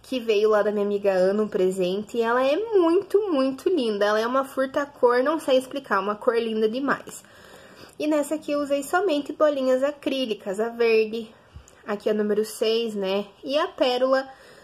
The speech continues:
do arroz somente. Certo, pessoal? Então, quando vocês me perguntam se pode usar pérola pra fazer o trabalho, mas é claro que pode. Vai ficar a mesma coisa, vai ficar um pouco de diferente, mas pode usar pérola sem problema nenhum,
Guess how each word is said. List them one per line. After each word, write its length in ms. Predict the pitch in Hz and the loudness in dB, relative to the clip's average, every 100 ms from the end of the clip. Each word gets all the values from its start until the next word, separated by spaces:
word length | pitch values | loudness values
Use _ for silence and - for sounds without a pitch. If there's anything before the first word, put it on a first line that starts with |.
| - | -14
do 220 | 214 247 | -6 2
arroz 720 | 254 277 247 233 214 226 - - - _ - | 2 2 0 2 2 2 -8 -18 -20 _ -20
somente. 840 | - - 262 285 190 - - - _ _ _ - - | -12 -4 -2 -2 -4 -6 -16 -20 _ _ _ -20 -20
Certo, 360 | - 233 240 240 | -6 -4 -4 -4
pessoal? 340 | 226 220 208 | -6 -4 -6
Então, 180 | 208 220 | -2 -2
quando 180 | 240 254 | -2 -4
vocês 160 | 269 | -6
me 120 | 247 240 | -6 -2
perguntam 640 | 247 196 208 240 240 214 | 0 2 0 -4 -6 -10
se 160 | - 240 | -10 -6
pode 380 | - 208 226 | 4 4 4
usar 220 | 220 214 214 | -2 -2 -2
pérola 540 | - 214 208 220 196 | 0 2 4 4 2
pra 140 | 208 | 0
fazer 220 | 202 190 185 | -2 -2 -2
o 60 | |
trabalho, 540 | 185 175 185 202 196 190 | -4 -4 0 0 0 -2
mas 160 | 233 | 0
é 100 | 302 | 0
claro 460 | 320 - 277 349 427 | 0 0 2 2 -2
que 120 | - | -6
pode. 580 | - - 175 165 165 - - - - - - - - | -2 4 4 4 -2 -12 -18 -20 -20 -20 -20 -20 -10
Vai 160 | 226 233 | -2 -2
ficar 280 | 233 262 254 | -2 -4 0
a 40 | |
mesma 360 | 262 254 254 311 | 4 4 4 -4
coisa, 360 | - 262 285 | 4 4 4
vai 120 | 294 285 | 0 -2
ficar 220 | - 311 | 0 0
um 80 | 320 | 2
pouco 300 | 302 294 320 | 0 0 -4
de 100 | 320 | -8
diferente, 640 | - 440 453 330 370 320 | -6 0 2 2 0 -2
mas 200 | 208 233 | -6 -8
pode 300 | - 247 233 | -2 0 0
usar 200 | 240 247 | -2 -4
pérola 420 | - 226 220 247 | 0 2 4 2
sem 180 | 247 247 | 0 -6
problema 440 | 233 247 220 214 | -4 0 2 0
nenhum, 420 | 226 285 403 359 | 0 0 2 2